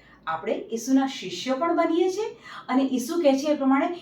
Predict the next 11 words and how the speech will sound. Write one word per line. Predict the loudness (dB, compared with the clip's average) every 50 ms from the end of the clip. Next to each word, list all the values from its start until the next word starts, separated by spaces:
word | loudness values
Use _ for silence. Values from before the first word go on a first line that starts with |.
| -6 -6
ઈસુ | -4 -4 -2 0 0 2 6
વહેલો | 6 6 6 6 6 6
અને | 4 4 2 0 -4 -6
આપણે | -8 -10 -6 -4 -4 -2
ડાળી | -2 -2 -2 -2 -2 -4 -4 -8 -10 -18 -10 -2
એની | 4 6 6 6
સાથે | 4 2 -2 -2 -4 -4
સંકળાયેલા | -6 -4 -4 -4 -4 -4 -6 -8 -8 -8 -8 -6 -4 -4 -4 -4
છે. | -6 -8 -10 -10 -10 -10 -14 -20 -20 -20 -20 -20 -20 -20 -20 -20 -16 -10
અને | -8 -8 -8
ત્યારે | -8 -2 4 6 6 6 6 4 2 0 -4